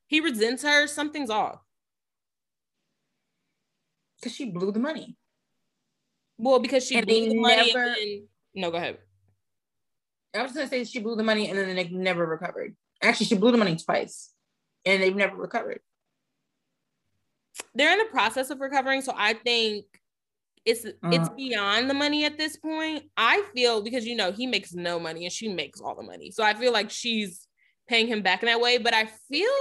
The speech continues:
Speaker 1: like the issue is he's like, "I didn't wanna get married again." I, I mean, let's never forget in season three when he had that hot mic moment with the cameraman. And he said, "If I didn't have these kids,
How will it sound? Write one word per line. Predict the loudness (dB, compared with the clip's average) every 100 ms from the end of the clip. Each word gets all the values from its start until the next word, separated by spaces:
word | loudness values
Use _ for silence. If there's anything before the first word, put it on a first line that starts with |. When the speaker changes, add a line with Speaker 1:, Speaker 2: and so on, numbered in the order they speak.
| 2
Speaker 1:
like | 2 2 0 -2 -2 -4 -12 _ _ _ _ _ -6
the | 2 4 4
issue | 2 0 -6 -6
is | -2 -2 -2 -4
he's | -6 -2
like, | -4 0
"I | 2 4 4
didn't | 0 -4 -4 -6
wanna | -6 -4 -4
get | -4 -6
married | -6 -8 -8
again." | -12 -16 -18 -18 _
I, | 0 2 4
I | 2
mean, | 4 2 2 -2
let's | -6 2 2 0
never | 0 2 4 2
forget | -4 -6 -2 -2
in | -2
season | -10 -8 -8 -4
three | -2 -2
when | -2
he | 2
had | 2 2
that | 2
hot | 2 0
mic | 0 -6 -6
moment | -10 -10
with | -12
the | -14
cameraman. | -8 -6 -4 -6 -8
And |
he | -8
said, | -4 -4
"If | -2
I |
didn't | -2 2
have | 0 0
these | -8 -8
kids, | -2 0 0 -4